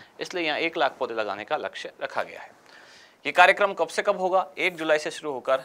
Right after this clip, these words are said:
इकतीस जुलाई दो हज़ार चौबीस तक चलेगा, जिसमें सामुदायिक स्वास्थ्य केंद्र,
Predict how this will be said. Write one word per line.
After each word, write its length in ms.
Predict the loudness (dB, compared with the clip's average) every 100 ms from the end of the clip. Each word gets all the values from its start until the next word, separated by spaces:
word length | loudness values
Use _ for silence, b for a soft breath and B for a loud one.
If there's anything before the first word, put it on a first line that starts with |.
| -8
इकतीस 460 | -2 -2 -2 -8 -8
जुलाई 280 | -4 -4 -6 -16 -10
दो 120 | -8
हज़ार 220 | -2 -4
चौबीस 380 | -2 -6 -6 -10
तक 140 | -12
चलेगा, 360 | -8 -8 -8 -8 -14 B B B B -8
जिसमें 300 | -8 0 0
सामुदायिक 640 | 0 6 6 6 6 4 4
स्वास्थ्य 380 | 2 2 2
केंद्र, 340 | -4 -4 -6